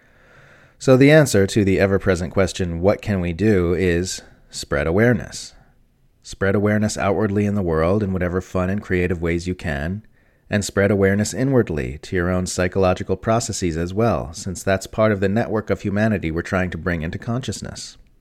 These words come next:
The expansion of consciousness can occur to a limitless extent inwardly, up to and including the never-ending journey of spiritual enlightenment, and it can happen to a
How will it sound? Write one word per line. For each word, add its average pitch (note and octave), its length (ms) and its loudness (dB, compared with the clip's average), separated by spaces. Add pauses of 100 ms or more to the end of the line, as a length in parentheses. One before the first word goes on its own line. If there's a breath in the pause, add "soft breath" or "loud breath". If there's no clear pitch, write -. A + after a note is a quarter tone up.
(1300 soft breath)
The G#2+ 120 4
expansion G2+ 580 0
of G2 100 -4
consciousness F#2 680 -4
can F#2 200 -4
occur E2+ 440 0
to G2+ 200 0
a F#2 60 4
limitless F#2+ 500 -2
extent F2 480 -6
inwardly, E2+ 580 -4 (580 soft breath)
up G2 180 2
to G2 200 0
and F2+ 120 -2
including F2+ 460 0
the F2+ 80 -2
never-ending E2+ 520 -2
journey E2+ 340 -2
of F#2+ 120 -4
spiritual E2 500 -2
enlightenment, D#2 680 -6 (720 soft breath)
and G#2+ 140 2
it G2 60 2
can A#2 140 0
happen G2 460 -2
to F#2+ 340 -2
a E2 400 -2